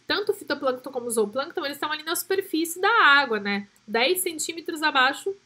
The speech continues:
do neuston. Então, não é, é, é esse conjunto de seres vivos que vai ser afetado pelo óleo que se acumula na areia.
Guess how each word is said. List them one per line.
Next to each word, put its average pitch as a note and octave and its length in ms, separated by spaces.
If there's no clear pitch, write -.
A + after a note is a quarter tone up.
do D4+ 160
neuston. G3+ 500
Então, C4 400
não E4+ 280
é, E4+ 300
é, C#4 600
é C4 200
esse C#4 140
conjunto D4 500
de D4+ 80
seres D4 300
vivos D4 200
que - 140
vai B3+ 340
ser F#4 120
afetado D4 680
pelo C#4+ 260
óleo C4+ 260
que - 80
se - 120
acumula C#4 500
na D#4+ 120
areia. A#3+ 380